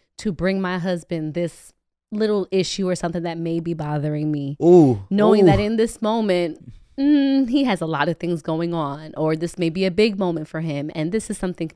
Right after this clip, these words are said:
Speaker 1: very minute, or he's coming home from work a long day and has been stressed out and has been tired and is really just not gonna wanna be met at the door with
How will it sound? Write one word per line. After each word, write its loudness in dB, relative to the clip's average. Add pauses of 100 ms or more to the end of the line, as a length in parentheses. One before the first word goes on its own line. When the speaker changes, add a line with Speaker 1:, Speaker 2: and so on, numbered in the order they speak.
(140)
Speaker 1:
very -4
minute, -4 (380)
or -2
he's -4
coming -2
home 0
from -4
work -2
a -6
long 0
day 0
and -8
has -8
been -10
stressed -6
out -4
and -6
has -6
been -8
tired -4
and -8 (480)
is -2
really 4
just -6
not 0
gonna -2
wanna -2
be -6
met -2
at -12
the -6
door -2
with -8